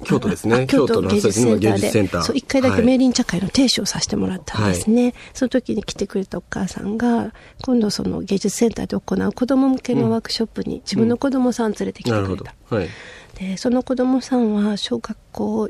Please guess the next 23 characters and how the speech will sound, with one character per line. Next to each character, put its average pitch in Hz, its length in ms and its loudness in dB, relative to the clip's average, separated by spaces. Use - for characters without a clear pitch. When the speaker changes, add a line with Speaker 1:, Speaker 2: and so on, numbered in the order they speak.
Speaker 2:
四 208 140 0
年 277 160 4
生 226 200 0
な 190 140 -2
ん 185 60 -2
だ 180 120 -6
け - 160 -10
れ 190 100 -8
ど 208 100 -12
も、 240 220 2
Speaker 1:
う 131 100 0
ん。 120 80 -2
Speaker 2:
あ 196 80 0
の、 202 160 -2
知 - 120 -6
的 202 360 -4
な 190 100 0
障 - 260 -8
害 202 140 -6
が 226 140 -2
あ 233 60 2
っ - 40 -4
て、 123 360 0